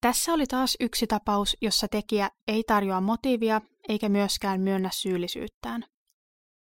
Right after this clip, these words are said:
Monen uhrin ja omaisen mielestä Aino Nykoppin esiintyminen mediassa ja hänelle annettu mediahuomio on ollut mautonta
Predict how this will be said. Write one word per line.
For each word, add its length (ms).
Monen 300
uhrin 360
ja 120
omaisen 360
mielestä 560
Aino 260
Nykoppin 560
esiintyminen 640
mediassa 600
ja 80
hänelle 420
annettu 520
mediahuomio 800
on 160
ollut 260
mautonta 680